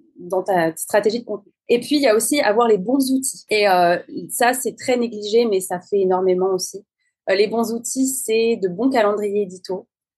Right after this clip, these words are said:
Euh, c'est, euh, voilà, euh, tu sais, euh, tu as tes slides, où tu vas pouvoir mettre tes posts, prévoir à l'avance ton visuel, prévoir à l'avance tes hashtags par post, prévoir à l'avance tes descriptions, euh, et ça pour un mois.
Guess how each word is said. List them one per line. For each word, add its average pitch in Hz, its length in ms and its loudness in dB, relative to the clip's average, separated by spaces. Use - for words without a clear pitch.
Euh, 175 540 4
c'est, 208 420 0
euh, 175 300 2
voilà, 185 460 0
euh, 170 140 -4
tu - 140 -18
sais, 208 340 0
euh, 175 240 2
tu 170 140 -4
as 185 60 2
tes 202 120 0
slides, 190 760 0
où 202 100 -16
tu - 140 -10
vas 185 100 2
pouvoir 196 320 0
mettre 190 220 -2
tes 202 140 -2
posts, 196 460 0
prévoir 247 460 0
à 233 80 4
l'avance 214 460 0
ton 202 120 -4
visuel, 190 480 0
prévoir 220 400 0
à 220 60 2
l'avance 202 400 0
tes 196 140 0
hashtags 175 560 -4
par 196 200 -8
post, 165 300 -4
prévoir 247 320 4
à 247 60 4
l'avance 208 360 2
tes 208 120 -2
descriptions, 185 720 -2
euh, 175 260 2
et 208 140 0
ça 247 400 -2
pour 196 280 -6
un 240 140 2
mois. 202 380 2